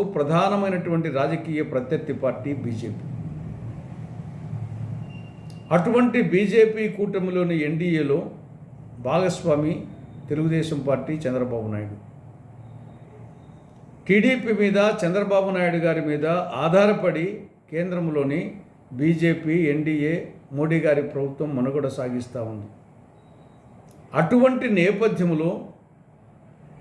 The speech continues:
రాహుల్ గాంధీ గారు చంద్రబాబుతో హాట్‌లైన్‌తో మాట్లాడుతుంటాడని జగన్మోహన్ రెడ్డి చెప్పడం,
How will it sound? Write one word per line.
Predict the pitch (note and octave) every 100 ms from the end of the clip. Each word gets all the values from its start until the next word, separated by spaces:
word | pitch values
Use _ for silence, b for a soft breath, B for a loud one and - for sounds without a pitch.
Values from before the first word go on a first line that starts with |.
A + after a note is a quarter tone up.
| - - C3+
రాహుల్ | F#3 G3+ B3+ A#3
గాంధీ | G#3+ G#3 F3+ E3
గారు | D#3 F3 A#3 - - - - - - - - - - - -
చంద్రబాబుతో | F3 G#3 A#3 A3 A3+ G#3 G#3+ F3
హాట్‌లైన్‌తో | D#3+ E3+ F#3+ F#3 E3+ E3+ D3+
మాట్లాడుతుంటాడని | D3+ E3+ D#3 C3+ C#3 D3 C3+ C3+ C3 A#2+ - - - - - - - - - - B2
జగన్మోహన్ | C#3 D#3+ F#3+ F3+ F3 E3 D#3
రెడ్డి | C#3+ B2
చెప్పడం, | C3+ C#3+ C3+